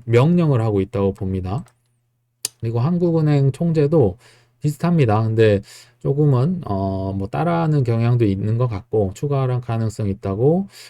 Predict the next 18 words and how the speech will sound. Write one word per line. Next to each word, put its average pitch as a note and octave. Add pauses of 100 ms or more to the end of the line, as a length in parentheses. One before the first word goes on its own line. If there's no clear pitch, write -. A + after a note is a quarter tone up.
(120)
하면서 A#2+ (400)
이제 G#2+
죄송한 A#2+
마음이지만 G#2
하면서 A#2+
약간은 E3
뭐 G#2+
눈치도 A#2
보고 A2
있긴 A#2
하지만 A#2 (420)
뭐 G#2
통상적으로 C#3+
뭐 G2+
비슷한 A#2
부류라 A2+
보시면 A#2
되고 G2+